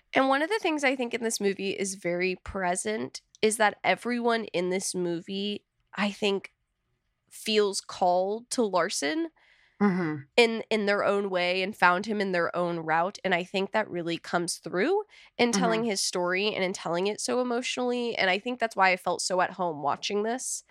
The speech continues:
Speaker 2: Mm-hmm.
Speaker 1: And I felt so emotional watching this 'cause I was like, "Oh, it's a community of people who just really get Jonathan Larson and really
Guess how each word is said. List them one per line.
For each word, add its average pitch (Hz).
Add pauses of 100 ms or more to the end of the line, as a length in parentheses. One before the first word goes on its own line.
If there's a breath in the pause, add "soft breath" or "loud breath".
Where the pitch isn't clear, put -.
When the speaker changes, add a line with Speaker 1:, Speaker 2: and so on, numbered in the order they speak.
Speaker 2:
Mm-hmm. 196
Speaker 1:
And 196
I 180
felt -
so 196
emotional 180
watching 226
this 240
'cause 208
I 190
was 185
like, 190
"Oh, 196
it's 190
a 185
community 185 (140)
of 175
people 180
who 185
just 185
really 165
get 160
Jonathan 160
Larson 147
and 135
really 143